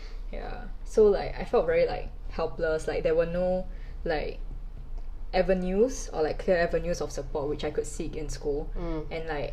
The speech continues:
Speaker 1: I didn't know which teachers to turn to. I didn't know if there were policies that, like, protected me from, like, this kind of discrimination. So I, like, kept it to myself. Um, like, I talked to a few friends about it, but, like, I didn't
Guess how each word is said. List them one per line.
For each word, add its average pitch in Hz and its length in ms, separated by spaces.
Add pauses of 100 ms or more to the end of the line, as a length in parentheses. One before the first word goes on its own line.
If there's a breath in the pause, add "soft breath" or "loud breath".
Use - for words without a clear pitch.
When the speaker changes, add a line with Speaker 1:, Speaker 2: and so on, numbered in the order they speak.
Speaker 1:
I 165 80
didn't 175 280
know 165 440
which 170 300
teachers 190 320
to 170 100
turn 170 240
to. 170 100
I 160 120
didn't 175 180
know 175 80
if 160 140
there 143 120
were 147 60
policies 156 560
that, 135 140
like, 139 160
protected 151 420
me 151 160
from, 143 240
like, 131 160
this - 160
kind 143 240
of - 140
discrimination. - 760 (380 loud breath)
So - 120
I, 208 240
like, - 380
kept - 240
it - 180
to 175 60
myself. 151 800
Um, 143 440 (260)
like, 170 160
I 190 80
talked 214 220
to 170 80
a 151 40
few 160 160
friends 147 220
about 147 180
it, 147 180
but, 147 140
like, 151 340
I 175 80
didn't 175 440